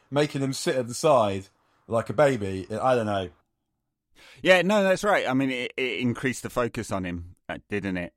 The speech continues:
Speaker 2: He, he made a mu-, a few mistakes last week as well, although I don't think he was that bad.
Speaker 1: I thought he
Speaker 2: Uh,
Speaker 1: was crap
Speaker 2: but
Speaker 1: in the first half last
Speaker 2: So
Speaker 1: week. He got a bit better. But, I mean, at some point, it's just, I feel like you need to decide what,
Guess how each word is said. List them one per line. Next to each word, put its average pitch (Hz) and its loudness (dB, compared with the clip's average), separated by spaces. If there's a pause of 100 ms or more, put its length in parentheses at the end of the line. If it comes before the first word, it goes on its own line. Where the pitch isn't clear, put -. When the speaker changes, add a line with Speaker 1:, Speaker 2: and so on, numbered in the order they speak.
(180)
Speaker 2:
He, 202 0
he 190 0
made 226 0
a 233 -2
mu-, 185 -2
a - -10
few 147 -4
mistakes 117 -4
last 127 -2
week 104 -6
as 95 -10
well, 113 -2
although 92 -2
I 92 0
don't 95 -4 (120)
think 95 -8
he 90 -6
was 80 -8
that 92 -4
bad. 85 -4 (320)
Speaker 1:
I 151 6
thought 147 0
he - 2
Speaker 2:
Uh, 123 -2
Speaker 1:
was 120 -6
crap 120 2
Speaker 2:
but 113 -4
Speaker 1:
in 107 -2
the 107 -4
first 101 -4
half 90 -6
last 87 -10
Speaker 2:
So 85 -2
Speaker 1:
week. 82 -6
He 113 -6
got 117 2
a - -2
bit 104 -6
better. 123 2 (580)
But, 120 2 (240)
I 139 4
mean, 156 2
at 143 -8
some 202 2
point, 165 0
it's 120 -8
just, - -6
I 120 -2
feel 160 0
like 139 2 (800)
you 139 0
need 170 -2
to 180 -8
decide 113 2 (300)
what, 135 0